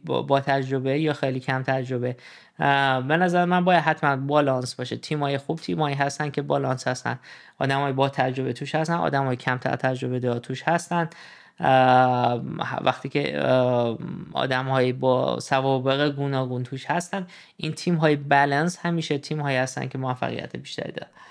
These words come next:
اه، مسئلهٔ سوم، اه، تیپ سوم.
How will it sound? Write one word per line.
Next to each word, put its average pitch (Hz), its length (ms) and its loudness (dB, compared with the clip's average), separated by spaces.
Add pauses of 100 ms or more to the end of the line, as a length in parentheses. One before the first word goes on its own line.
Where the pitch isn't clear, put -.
(520)
اه، 143 380 2
مسئلهٔ 156 400 0
سوم، 147 520 2 (580)
اه، 135 240 2
تیپ 131 300 -4
سوم. 139 460 -2